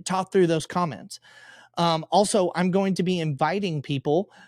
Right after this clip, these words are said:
So we, um, are gonna be able to use a program of where if they can't meet in person, which of course I would love, that would be the main way that I would wanna do it.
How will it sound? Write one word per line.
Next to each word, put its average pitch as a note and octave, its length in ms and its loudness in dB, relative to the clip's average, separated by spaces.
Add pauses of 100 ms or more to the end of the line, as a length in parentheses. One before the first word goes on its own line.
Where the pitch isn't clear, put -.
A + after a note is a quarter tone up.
So E3 380 2
we, E3 300 0
um, D3 340 -2
are D3+ 120 -2
gonna D#3 220 -2
be D3+ 120 2
able D3+ 140 -2
to D3 120 0
use D#3 240 0
a C#3+ 60 -2
program D#3 580 -2
of C#3+ 240 -2
where C#3 320 0
if C#3+ 180 -4
they D3 120 -2
can't G3+ 240 -2
meet F#3+ 160 2
in F3 120 2
person, F#3+ 460 0
which D3+ 220 -2
of D#3+ 240 -4
course F3+ 340 2
I E3 100 2
would D#3+ 180 -2
love, D#3 360 4
that D3 160 2
would D#3 120 -2
be D#3 120 0
the C#3+ 100 -4
main C3+ 420 -4
way C3+ 280 0
that C#3+ 160 -2
I C3 160 -2
would B2 220 -4
wanna B2 260 -8
do D#3 200 2
it. A#3 140 2